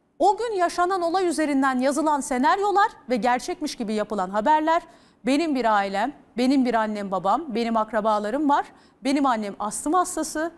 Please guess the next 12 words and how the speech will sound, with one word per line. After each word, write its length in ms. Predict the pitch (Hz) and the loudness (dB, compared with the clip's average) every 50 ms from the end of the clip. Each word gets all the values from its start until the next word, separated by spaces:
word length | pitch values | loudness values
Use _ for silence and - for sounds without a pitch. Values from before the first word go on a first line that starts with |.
| - _ _ _ - | -18 _ _ _ -6
ve 60 | 233 | -6
sinirsel 540 | 226 - - 240 226 233 226 - - 330 349 | -4 -2 0 0 0 0 -2 0 2 2 2
olarak, 420 | 370 359 330 294 277 285 302 - - _ - | 2 0 0 2 2 2 0 0 -8 _ -8
e, 200 | - 226 220 220 | -6 -4 -4 -2
rahatsızlanıyor, 720 | 208 226 220 254 240 - - 233 208 233 254 254 285 294 - | -2 -2 -2 -2 -4 -4 -4 -6 -2 -2 0 0 0 0 0
astımı 360 | - 208 - - - 233 302 | -2 -4 -6 -4 -4 -2 -2
tutuyor. 400 | 311 359 330 - 339 320 330 370 359 - - - _ - | -2 -2 -2 -2 0 0 0 0 -2 -4 -16 -20 _ -2
Benim 240 | 233 339 349 349 311 | 0 0 2 2 2
annem 280 | 285 254 226 220 208 - - | 2 0 0 -2 -4 -4 -2
o 140 | 294 370 302 | 0 0 0
gün 220 | 339 294 262 220 | 2 0 0 0
beni 160 | 214 202 185 | -2 -4 -6